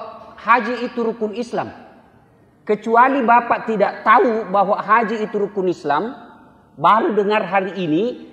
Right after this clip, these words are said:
eh, baru kau dapat panggilan. Dari kecil kita sudah tahu, sudah dapat panggilan. Yang tidak ada adalah pakulean. Rezeki ongkos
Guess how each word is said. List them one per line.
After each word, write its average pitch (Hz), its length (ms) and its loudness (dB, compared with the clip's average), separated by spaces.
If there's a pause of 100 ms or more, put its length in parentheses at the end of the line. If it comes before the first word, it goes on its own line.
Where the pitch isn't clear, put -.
eh, 117 160 -8
baru 143 320 -2
kau 147 80 -4
dapat 139 320 -6
panggilan. 110 480 -12 (1200)
Dari 240 240 -4
kecil 254 400 -4
kita 196 160 -8
sudah 147 320 -8
tahu, 160 240 -2 (400)
sudah 262 400 2
dapat 220 360 4 (120)
panggilan. 175 480 -2 (400)
Yang 214 400 2
tidak 269 240 0
ada 254 240 -2 (160)
adalah 165 320 -6 (400)
pakulean. 175 680 -6 (2000)
Rezeki 196 540 -20 (760)
ongkos 220 480 -10